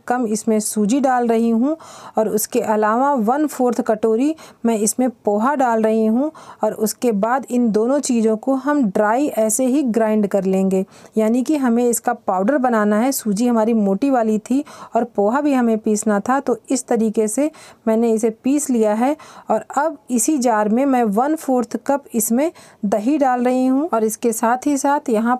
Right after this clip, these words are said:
पर वन फोर्थ कप मैं इसमें पानी भी डाल दे रही हूँ। और इन दोनों चीज़ों को डालकर हम इसे एक बार फिर से ग्राइंड कर लेंगे, ताकि ये अच्छे से मिक्स हो जाए।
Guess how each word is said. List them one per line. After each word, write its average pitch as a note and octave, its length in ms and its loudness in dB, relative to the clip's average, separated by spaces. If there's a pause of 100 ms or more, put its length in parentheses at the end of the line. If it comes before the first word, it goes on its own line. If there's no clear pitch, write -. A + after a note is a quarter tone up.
पर D#4+ 140 0 (340)
वन C4+ 240 0
फोर्थ C4 400 -2
कप D4 180 -2
मैं A#3+ 140 2
इसमें A#3 260 -2
पानी A#3 360 -2
भी D4 100 2
डाल C4 260 0
दे C4 120 2
रही B3+ 200 2
हूँ। C#4+ 180 2
और A3+ 360 -2
इन D4 200 0
दोनों B3 260 2
चीज़ों A3 320 0
को A3 140 -2
डालकर G3+ 580 0 (360)
हम B3+ 240 0
इसे A3+ 260 0
एक A3+ 300 0
बार A#3 160 0
फिर D4 200 -2
से D4 180 0
ग्राइंड A3 320 0
कर A3 120 0
लेंगे, A3+ 300 2
ताकि A3+ 340 -2
ये B3+ 60 2
अच्छे A#3 280 -2
से A3 140 0
मिक्स A#3 380 0
हो A#3 100 2
जाए। A3 260 0